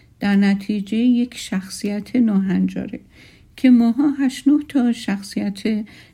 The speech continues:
ناهنجار داریم. حالا اینجا می‌خوام با اجازه‌تون یه توضیح بدم راجع به بیماری‌های روانی و فرق اون با شخص-، شخصیت‌های ناهنجار.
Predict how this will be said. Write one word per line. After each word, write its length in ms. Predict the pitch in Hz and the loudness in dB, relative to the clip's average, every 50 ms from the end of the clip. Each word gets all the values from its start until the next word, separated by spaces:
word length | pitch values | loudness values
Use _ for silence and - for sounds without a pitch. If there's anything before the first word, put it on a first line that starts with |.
| _ _ | _ _
ناهنجار 640 | 220 208 202 196 202 202 196 196 196 196 220 254 269 | 0 0 0 0 0 2 2 2 0 0 0 0 0
داریم. 460 | 285 285 233 214 202 226 214 208 220 214 | 0 0 -2 -2 -2 -2 -2 -4 -4 -4
حالا 200 | 220 202 202 202 | -2 -2 0 0
اینجا 380 | 208 208 202 196 190 196 196 196 | 0 2 2 2 0 0 -2 -2
می‌خوام 420 | 196 202 196 - - 208 208 202 | -2 -2 -4 -6 -6 -4 -4 -2
با 120 | 196 196 | 0 0
اجازه‌تون 680 | 190 190 196 226 196 190 185 185 - 190 190 190 - 208 | 0 -2 -2 -2 -2 -2 -2 -2 -2 -4 -4 -2 -4 -4
یه 100 | 214 208 | -4 -4
توضیح 520 | 202 202 - 190 190 196 185 190 214 214 202 | -6 -6 -2 -2 -2 -2 -2 -2 -4 -4 -4
بدم 420 | 208 208 202 - 208 202 196 196 196 - - - - - _ _ | -6 -6 -6 -4 -2 -2 -2 -4 -4 -10 -20 -20 -20 -20 _ _
راجع 300 | - 196 196 185 190 208 | 0 0 0 0 -2 -2
به 120 | 220 240 | -2 0
بیماری‌های 760 | 226 214 220 214 196 196 196 190 190 185 180 185 196 226 254 | 0 0 0 2 2 2 2 2 2 2 2 2 2 2 2
روانی 720 | 254 247 220 214 214 220 214 208 208 202 202 208 208 208 202 202 | 0 0 0 0 -2 -2 -4 -2 -2 -2 0 0 -2 -2 -4 -2
و 120 | 196 190 | -2 -2
فرق 680 | 185 185 - - 190 196 208 233 254 - 320 208 202 - - | -2 -2 -4 -4 -2 -2 0 0 -2 -2 -4 -6 -6 -6 -4
اون 380 | 208 202 202 202 202 196 208 196 - - - _ _ _ _ | -2 -2 0 0 0 -2 -2 -4 -10 -18 -20 _ _ _ _
با 220 | 202 196 196 202 | -2 0 0 0
شخص-، 540 | 196 196 - 190 185 190 - - - - - - | 0 -2 -4 -6 -6 -6 -8 -18 -18 -18 -18 -12
شخصیت‌های 840 | - - 190 185 - - - 185 185 - 185 190 - 196 202 202 | -8 -8 -8 -8 -10 -8 -4 -2 -2 -2 -2 -2 -4 -2 0 2
ناهنجار. 600 | 202 190 180 175 180 - 185 240 262 - - - | 2 2 2 0 -2 -6 -8 -8 -8 -12 -16 -20